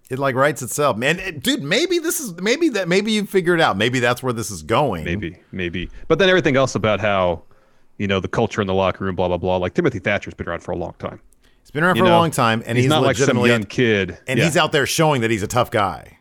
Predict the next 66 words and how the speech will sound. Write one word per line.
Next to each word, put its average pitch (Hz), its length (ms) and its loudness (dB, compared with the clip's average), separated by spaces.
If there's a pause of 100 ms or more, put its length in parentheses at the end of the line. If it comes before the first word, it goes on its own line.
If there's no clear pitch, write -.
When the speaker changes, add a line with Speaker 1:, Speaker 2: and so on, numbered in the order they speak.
(200)
Speaker 2:
Yeah, 95 280 -2
he's 120 180 -4
not 131 140 0
some 107 180 -4
young 101 200 0
kid 101 220 -4
coming 90 280 -6
in 90 100 -6
there 87 240 -6
and 82 100 -10
running 92 200 -4
his 85 120 -6
mouth 90 280 -2
and 90 80 -10
expecting 90 360 -8
to 87 80 -4
get 87 120 -2
everything 87 340 -8
they 82 100 -10
want, - 280 -14
you 95 120 -12
know? 190 200 -4
Speaker 1:
Like, 139 180 -4
I 139 140 0
feel 196 320 0
like 143 240 2
Austin, 135 340 0
uh, 117 100 -2
like, 107 220 0
it's 110 100 -4
gonna 127 160 -4
be 113 140 0
Austin 117 320 2
Theory 139 340 2
and 87 120 -4
Ciampa, 73 460 -10 (240)
you 101 120 -6
know? 104 320 -2 (200)
Speaker 2:
Yeah, 98 120 -4
I 85 60 -2
don't 85 80 -6
wanna 82 100 -12
see - 160 -16
that. - 220 -20 (240)
Speaker 1:
I 127 160 0
don't, 147 180 2
nobody 127 300 2
wants 90 180 -4
to - 60 -12
see 73 220 -12
that. 69 200 -10
I 78 80 -6
don't 113 120 -2
wanna 95 120 -4
Speaker 2:
I - 40 -6
don't 85 80 -8
wanna 76 100 -8
Speaker 1:
see 65 60 -10
Speaker 2:
see 65 80 -10
Speaker 1:
that. - 40 -10
Speaker 2:
that. - 200 -12 (260)
I 113 40 -12
don't 90 100 -12
wanna - 100 -14
see - 180 -16
that. - 180 -18